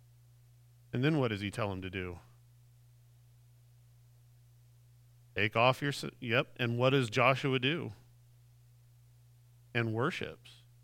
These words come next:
Would an angel receive worship? No. So this is, this is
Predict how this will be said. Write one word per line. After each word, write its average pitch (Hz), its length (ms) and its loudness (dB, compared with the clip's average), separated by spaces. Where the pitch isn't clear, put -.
Would 139 200 2
an 131 160 0
angel 147 480 0
receive 143 440 -2
worship? 135 420 -4
No. 50 180 -12
So 123 100 0
this 135 240 0
is, 127 400 -4
this 143 260 2
is 135 540 2